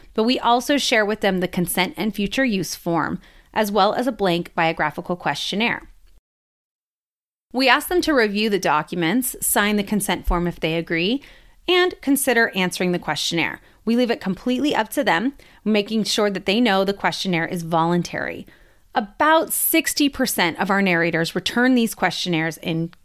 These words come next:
in full. So most of this correspondence is done before the interview in writing. However, some of you might prefer to do a pre-interview phone call or meeting with your narrators.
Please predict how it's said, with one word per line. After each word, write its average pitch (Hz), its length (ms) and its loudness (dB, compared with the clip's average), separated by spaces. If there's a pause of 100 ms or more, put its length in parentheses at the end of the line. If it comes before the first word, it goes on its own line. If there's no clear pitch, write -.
(100)
in 170 140 0
full. - 320 -4 (140)
So 226 440 2
most 233 340 2
of 277 100 -2
this 254 120 -2
correspondence 175 720 0
is 196 160 -6
done 156 280 0
before 226 440 0
the 240 140 0
interview 165 480 -2
in 175 180 0
writing. 160 460 -2 (800)
However, 302 460 6 (260)
some 349 220 0
of 494 120 4
you 392 80 6
might 269 240 4
prefer 226 420 2
to 214 140 -6
do 208 160 2
a 185 60 0
pre-interview 196 640 0
phone 175 320 -2
call 208 360 0
or 202 100 2
meeting 190 380 2
with 160 180 -2
your 165 100 -4
narrators. 160 680 -6